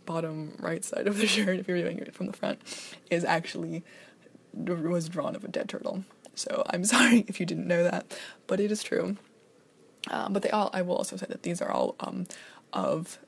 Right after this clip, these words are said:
the sketches that John did are all of the same turtle, because I've seen people say that John Lawrence drew, like, several turtles, when actually we, he could have, but we only have evidence that he drew one turtle, just at different, uh, just a few different sketches of the same turtle.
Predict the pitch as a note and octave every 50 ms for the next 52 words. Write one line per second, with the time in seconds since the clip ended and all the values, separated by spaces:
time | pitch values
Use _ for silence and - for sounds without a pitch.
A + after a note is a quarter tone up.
0 | _ - F#3 F3 F#3+ - - A#3 - F#3 F#3+ - - - F3 E3+ - - F#3 -
1 | - - - - - - - - - - F#3+ F#3 - - - - - - - -
2 | - - - F#3+ - F#3 - - F#3 F#3+ F#3 - - - - - - - - -
3 | - - - F#2+ - - - - - F3+ - - - D#3 D3+ D3+ - - F3+ -
4 | - - E3 E3 D#3 D3 - E3+ - - - - E3 D#3+ D#3+ D#3 D3+ D#3+ E3+ -
5 | - E3 - - - - - F#3+ - - - - - G#3+ - - - - C5 B4
6 | A4+ A4 G#4 - - - - - - - - - - G#3 F#3+ G3 G#3 F#3+ G3 F#3
7 | E3+ - G3 F3 D#3 - D3+ D#3+ D#3 D#3 D#3 D#3 - - - - - - E3 E3+
8 | - E3+ E3 E3 E3 - - - - - - - F3 E3+ D#3+ - F#3 - - -
9 | - F#3+ - - F#3 - - - - - - - - - - - F2+ F#2 - -
10 | - - - - - - - - - G2 E2+ D#2 C#2 - - - - F#3+ F3 F3
11 | - - - - - - - - - F#3 - - - - - - - - D#2+ -
12 | F#3+ - - - - - - - - - - - - - A3